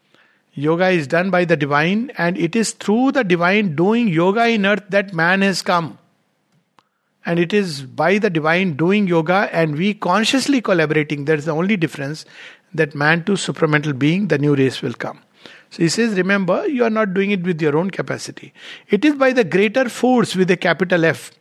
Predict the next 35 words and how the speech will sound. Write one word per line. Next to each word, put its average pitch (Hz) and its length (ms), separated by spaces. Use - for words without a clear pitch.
that 165 180
stands 226 760
over 196 280
you 165 460
that 165 240
it 156 160
will 147 120
come." 170 320
Greater 147 320
force 143 340
is, 135 60
of 127 160
course, 147 240
the 139 100
mother. 131 360
This 143 220
is 135 40
one 143 120
of 165 120
those 151 220
letters 139 320
which 143 160
I - 20
picked 135 300
up 139 160
where 139 180
Sri 135 220
Aurobindo 139 260
is 131 80
writing 131 300
to 131 100
someone 127 360
who, 117 200
you 147 160
know, 123 160